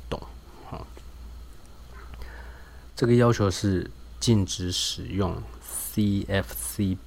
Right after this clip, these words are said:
Best Refrigerant。C F C这个字的英文发音比较有趣，Chlorofluorocarbon，氟氯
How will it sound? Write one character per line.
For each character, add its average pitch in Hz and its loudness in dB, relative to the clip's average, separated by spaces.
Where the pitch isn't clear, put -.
Best - 0
Refrigerant。 92 -2
C 123 6
F 110 2
C 104 0
这 - 2
个 95 4
字 - 0
的 92 4
英 98 4
文 87 2
发 90 2
音 90 0
比 - -6
较 90 0
有 82 -2
趣， - -4
Chlorofluorocarbon， 101 2
氟 98 2
氯 95 6